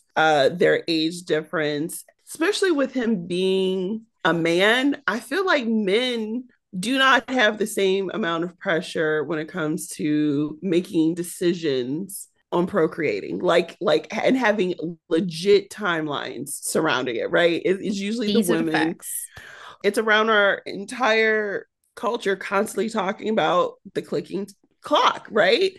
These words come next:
Speaker 2: I think this is why, for me, turning thirty-five was significant, because as a woman, that age is like, "What are we doing?" That's the age where people say, "Now you're officially geriatric in <laughs> terms of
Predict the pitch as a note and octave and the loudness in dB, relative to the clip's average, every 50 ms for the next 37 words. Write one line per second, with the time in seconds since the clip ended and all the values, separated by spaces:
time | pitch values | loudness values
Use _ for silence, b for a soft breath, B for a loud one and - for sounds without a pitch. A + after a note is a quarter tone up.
0 | B B B B - A#3 C#4 G4 F4 D#4 A3+ A#3+ D#4+ D#4+ - C4+ C4 B3 A#3+ B3 | B B B B -4 -2 0 2 2 4 4 4 2 2 0 0 2 2 2 0
1 | B3+ - G#3 G3 F#3+ G#3 C4 D#4+ C#4+ C4 - - A#3 A3 A3+ G#3+ G#3 G3 F3 G#3 | 0 0 0 0 0 0 0 -2 -2 -2 -2 0 2 2 2 2 0 0 -2 -2
2 | G3+ G3+ F#3 F#3+ E3+ - E3+ F#3+ A#3 B3+ C4 A#3+ G#3+ E3+ F3+ E3 E3+ F3 E3+ - | -2 -2 -4 -6 -6 -4 -2 0 0 0 0 0 -2 -2 -4 -4 -4 -4 -4 -6
3 | - - F3 D#3+ D3+ E3+ D#3 D3+ D3+ E3 F3 G3+ A3+ A#3 A3+ - F3+ E3+ D#3 D3 | -8 -8 -8 -8 -6 -6 -6 -4 -2 2 2 4 2 2 0 -2 -2 -2 -2 -4
4 | D3 B2 C3+ - - - G3 G3+ A#3+ G#3+ F3+ G3 F#3 F#3 F3 F3 D#3+ E3+ F3+ A3 | -10 -10 -12 -14 -12 -10 -6 -2 -2 0 2 2 2 2 2 0 -2 0 2 2
5 | C#4+ D#4+ E4 B3+ F#3+ E3+ D#3+ D3+ D#3+ F3 G3+ - _ _ _ _ _ _ _ _ | 4 4 4 4 4 2 0 -2 -4 -8 -12 -14 _ _ _ _ _ _ _ _
6 | _ F3+ F3+ F3+ F#3 F3 F#3 A#3 C#4+ E4 D#4+ C#4 G3+ G3+ F#3+ E3+ E3+ F3+ F3 D#3+ | _ -2 0 0 2 2 4 4 4 4 2 2 2 0 -2 -2 -2 -2 0 0
7 | D#3 D3+ D3 - - - - _ _ _ _ _ _ _ _ _ - D#3 D3+ E3+ | 0 -2 -4 -8 -14 -20 -20 _ _ _ _ _ _ _ _ _ -12 -6 -2 0
8 | G3+ A3+ A#3+ A#3+ A#3 A3+ A3+ A3+ A3+ A#3 A#3 A3 G#3 F#3 A3+ A3+ B3 B3 B3 B3+ | 2 4 4 4 4 4 2 2 0 -2 -2 -2 -2 0 2 4 4 4 4 4
9 | A#3+ A3+ A3 G3+ F3+ E3+ D#3 C#3+ - C#3+ - - - - b b b b _ - | 2 2 0 -2 -2 -4 -6 -8 -10 -10 -12 -12 -14 -16 b b b b _ 0
10 | F3 G#3+ B3 B3+ - G#3+ F#3+ A3 A3 A3 G#3 F#3+ G3+ A#3+ B3 G#3 A3+ A3 - G3+ | 0 0 0 0 0 2 4 4 4 4 4 2 0 0 0 0 0 0 2 2
11 | G3 F#3+ G3+ G#3+ A3+ A#3+ A3+ A3+ A3 G3 - - _ - D4+ E4 - - B3+ A#3 | 2 2 2 2 2 2 0 0 0 -2 -2 -4 _ -2 0 0 -2 -4 -6 -6
12 | G#3 F#3+ F3+ E3+ E3+ E3 E3 E3+ E3+ _ _ _ _ _ - D#3 E3 G#3+ G#3+ G3+ | -4 -4 -4 -6 -6 -6 -8 -10 -12 _ _ _ _ _ -8 -2 2 2 4 4
13 | G3 G3+ F#3+ F#3 F#3 F#3+ F#3+ - - - - F3 D#3+ D3+ - - F#3+ A3+ B3+ G#3 | 4 4 2 2 2 2 -2 -4 -8 -6 -4 -4 -4 -4 -4 0 4 4 4 4
14 | A#3+ - D#4+ D4 D#4 C#4+ D#4 B3 C4+ B3+ B3+ B3+ D4 | 4 6 6 6 6 6 4 4 6 6 6 4 4